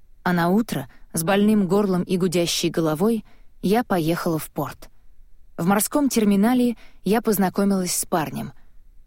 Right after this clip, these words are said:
Он не успел стать мне другом. За те несколько минут, что у нас были в порту Сингапура по пути на разные корабли, я совсем не успела его узнать.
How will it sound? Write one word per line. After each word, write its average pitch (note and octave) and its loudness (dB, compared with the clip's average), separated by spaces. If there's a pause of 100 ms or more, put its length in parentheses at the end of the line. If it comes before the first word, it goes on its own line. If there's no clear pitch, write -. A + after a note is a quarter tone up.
Он C4 4
не B3 6
успел A3+ 0
стать - -4
мне E3 0
другом. D3+ -2 (800)
За F#3+ 0
те A#3+ 0
несколько G#3+ 0
минут, G#3 2
что - -4
у F#3 0
нас F3+ 0
были E3 -2
в D#3 -6
порту F3 -2
Сингапура E3 -2
по D#3 -8
пути E3 -4
на D#3+ -2
разные D#3 -4
корабли, F3 0 (480)
я G#3 2
совсем A#3 2
не G3 4
успела F#3+ 0
его E3 -2
узнать. C#3+ -6